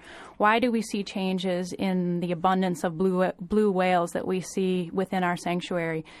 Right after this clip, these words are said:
Is it a, a human activity that's causing that, or is it some kind of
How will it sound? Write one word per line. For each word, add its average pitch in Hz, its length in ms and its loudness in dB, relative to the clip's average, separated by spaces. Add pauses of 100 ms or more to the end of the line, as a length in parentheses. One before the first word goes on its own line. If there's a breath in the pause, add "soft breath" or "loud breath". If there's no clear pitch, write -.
(160 loud breath)
Is 190 180 2
it 190 140 2
a, 180 160 2 (420 loud breath)
a 180 80 0
human 233 580 4
activity 233 540 4
that's 226 220 -2
causing 220 420 2
that, 202 240 2
or 196 220 2
is 185 100 2
it - 180 -6
some 196 200 0
kind 180 300 0
of 175 160 -2